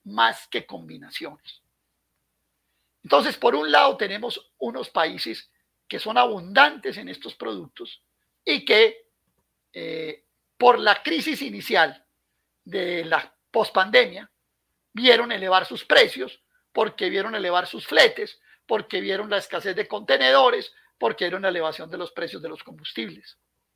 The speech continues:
Posteriormente viene o sobreviene la guerra de Rusia y Ucrania, sobre todo el primero,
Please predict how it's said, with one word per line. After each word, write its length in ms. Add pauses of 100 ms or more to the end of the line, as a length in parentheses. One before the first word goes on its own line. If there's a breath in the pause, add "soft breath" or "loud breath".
(2000 loud breath)
Posteriormente 800
viene 320
o 20
sobreviene 720 (480)
la 180
guerra 300
de 120
Rusia 280
y 60
Ucrania, 580 (880)
sobre 400
todo 300
el 80
primero, 560